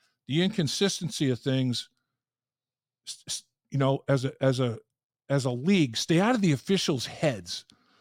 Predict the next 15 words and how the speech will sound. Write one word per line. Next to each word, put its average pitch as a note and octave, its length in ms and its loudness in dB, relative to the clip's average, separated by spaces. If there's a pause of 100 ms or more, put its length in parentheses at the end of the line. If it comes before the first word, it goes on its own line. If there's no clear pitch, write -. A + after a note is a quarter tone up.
(180)
Let D#3 220 0
them F#3+ 280 4
officiate. D#3+ 720 0 (340)
Uh, A#2+ 480 0
you B2+ 80 -2
know, A2+ 260 -2 (760)
I D3 100 -2
know, E3+ 160 4
like, D3 280 0
Marv D#3 300 2
Levy D#3 300 2
f-, - 200 -12
uh, C3+ 100 -4
famously D#3 520 -4
said, D3 400 2